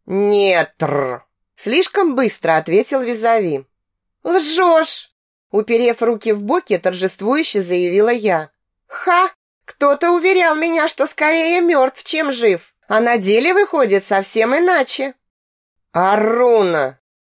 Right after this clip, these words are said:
предупреждающе прогудел древний орк, опасно сузив глаза. «Да, именно так меня зовут,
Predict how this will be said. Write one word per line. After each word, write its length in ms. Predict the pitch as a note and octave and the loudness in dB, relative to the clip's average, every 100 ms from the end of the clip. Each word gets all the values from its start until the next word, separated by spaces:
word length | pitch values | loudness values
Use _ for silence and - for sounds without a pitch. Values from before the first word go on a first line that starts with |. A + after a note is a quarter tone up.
| _ | _
предупреждающе 1000 | - F#3+ A3+ C4+ E4 C#4+ D#4+ G#3+ F3 - | -2 0 2 0 -2 0 0 2 -2 -6
прогудел 540 | E3 E3 D#3 D#3+ F3+ C4+ | -4 -4 -4 -2 0 0
древний 480 | A3 G3 G3+ A#3 B3+ | 2 2 2 0 0
орк, 380 | A#3 F3+ - - | 0 0 -2 -8
опасно 580 | - D#3+ - A3 - C#4 | -2 -2 2 0 0 -4
сузив 400 | - F3+ F3 G3 | -4 -4 0 -2
глаза. 560 | F#3+ G#3+ A3+ F#3 C#3+ C3+ _ _ _ _ _ _ _ - | 2 2 2 0 -2 -4 _ _ _ _ _ _ _ -8
«Да, 380 | C#4 F4+ F4 | 0 2 2
именно 440 | F4+ C#4 D#4 F#4 G#4+ G#4+ | 0 0 2 4 2 2
так 280 | D#4+ D4+ | 0 0
меня 320 | C#4+ D4+ D4+ C4+ | -4 -2 -2 0
зовут, 520 | C4+ C4+ C4 B3+ | 0 2 0 -2